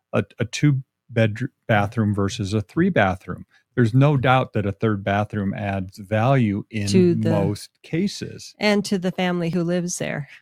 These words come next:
Speaker 1: Right. But, you know, adding a bathroom onto a house, that's really hard to do and
Speaker 2: It
Speaker 1: really
Speaker 2: is.
Speaker 1: expensive. So you're gonna get that out of it? Probably not.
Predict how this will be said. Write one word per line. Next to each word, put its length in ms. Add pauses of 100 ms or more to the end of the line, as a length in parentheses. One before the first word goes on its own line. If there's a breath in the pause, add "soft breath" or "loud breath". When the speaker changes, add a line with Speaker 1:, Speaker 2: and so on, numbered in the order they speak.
Speaker 1:
Right. 320 (540)
But, 360 (140)
you 100
know, 180 (180)
adding 400
a 40
bathroom 500
onto 260
a 60
house, 260
that's 240
really 240
hard 240
to 80
do 260
and 160
Speaker 2:
It 60
Speaker 1:
really 180
Speaker 2:
is. 60
Speaker 1:
expensive. 480
So 100
you're 140
gonna 140
get 180
that 160
out 160
of 60
it? 180
Probably 480
not. 320